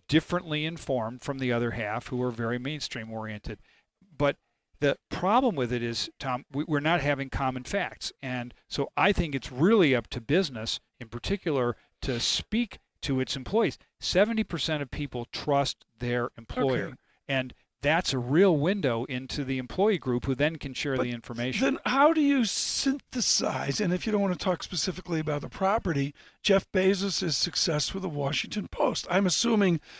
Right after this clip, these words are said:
Speaker 2: that's an evil media to Trump supporters. Yeah, I'm just making a generalization there. But what does the Edelman Trust Barometer say about a media success like Axios or a media success like the Washington Post?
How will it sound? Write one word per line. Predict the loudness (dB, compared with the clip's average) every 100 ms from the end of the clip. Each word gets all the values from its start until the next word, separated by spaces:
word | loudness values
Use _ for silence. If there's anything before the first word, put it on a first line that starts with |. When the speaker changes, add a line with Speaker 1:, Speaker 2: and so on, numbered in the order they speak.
| 0
Speaker 2:
that's | 2 4
an | 4
evil | 2 2 2 2 2
media | 2 2 2 4 2
to | 2 -6
Trump | -2 0 0
supporters. | -4 -4 0 2 2 0 -2 -8 -18 _ -4
Yeah, | 0 2
I'm |
just | 2 0
making | 0 -2 -2
a | -2
generalization | 0 2 2 2 0 0 0 2
there. | 2 2 -2 -10 _ _ _
But | 2 2
what | 0 4 6
does | 6 4
the | 4
Edelman | 4 4 2
Trust | 0 0 -2 0
Barometer | 0 2 0 -2
say | -4 0 2 4 2 -2 _ _ _ -2
about | 2 4 4
a |
media | 4 2 2 2
success | 0 0 0 0 2
like | -2 -2
Axios | -2 -2 -2 0 0 -2
or | -2
a | -2
media | 0 0 -2
success | -4 -4 -4 -4 -6
like | -8
the | -6
Washington | -4 -2 -4 -10 -6
Post? | -4 -4 -8